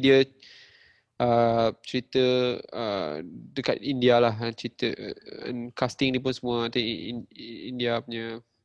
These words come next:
pelakon lah, pelakon-pelakon India. So, cerita ni, uh, I think dia punya rating agak ni tinggi juga. So, I M D B dia seven point one. Uh, I think Metacritic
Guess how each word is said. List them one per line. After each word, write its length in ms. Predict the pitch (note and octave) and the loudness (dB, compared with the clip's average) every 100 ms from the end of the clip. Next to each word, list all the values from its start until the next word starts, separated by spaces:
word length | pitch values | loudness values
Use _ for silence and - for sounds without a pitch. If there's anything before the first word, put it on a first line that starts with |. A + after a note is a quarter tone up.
| - | -4
pelakon 320 | A#2 - A#2 | -2 -2 -6
lah, 60 | A#2 - | -8 -12
pelakon-pelakon 320 | - A#2+ A2+ | -12 -10 -8
India. 220 | A#2 A2+ B2 _ - - - _ _ _ _ - | -4 -4 -6 _ -20 -20 -20 _ _ _ _ -4
So, 160 | - D3 | 0 2
cerita 400 | C#3+ D3 - D#3+ | 4 4 4 4
ni, 320 | E3+ F#3+ E3 | 4 2 2
uh, 640 | B2 B2 B2 B2 B2 A#2+ - _ _ _ _ _ _ _ _ _ - | 4 4 6 6 6 2 -2 _ _ _ _ _ _ _ _ _ -10
I 80 | - | -6
think 240 | C#3 D#3 D#3+ D#3 D3+ C3 A#2+ | 0 0 0 -2 -4 -2 0
dia 80 | |
punya 240 | C3 C3+ C3 | 2 2 4
rating 560 | C3+ C#3 E3+ E3+ B2+ - - - _ - - | 4 2 0 -2 -8 -14 -20 -20 _ -16 -2
agak 400 | C3 C3 D3+ - - - - | 2 4 4 2 -12 -14 -6
ni 80 | C3+ | -4
tinggi 240 | A#2+ C3+ | -2 2
juga. 240 | A#2+ C3 C3 | 4 4 2
So, 400 | C3 B2 B2 B2 | 2 4 4 2
I 80 | C3 | 4
M 80 | |
D 80 | C3 | 4
B 160 | C3+ C#3+ | 6 6
dia 80 | D3 | 6
seven 320 | D3 - B2+ B2+ | 4 2 2 2
point 240 | B2+ A#2+ | 2 2
one. 240 | A#2 D#3+ - _ _ _ _ _ _ _ _ - - _ _ _ _ _ _ - | 2 2 -4 _ _ _ _ _ _ _ _ -18 -18 _ _ _ _ _ _ -8
Uh, 800 | C#3 A#2+ A#2 A#2 A#2 A#2 A#2 A2+ - _ _ _ | 0 4 4 4 4 4 2 0 -6 _ _ _
I 60 | _ | _
think 280 | C3+ C3 B2 | -8 -6 -4
Metacritic 400 | C3 - D3 | -4 -4 -4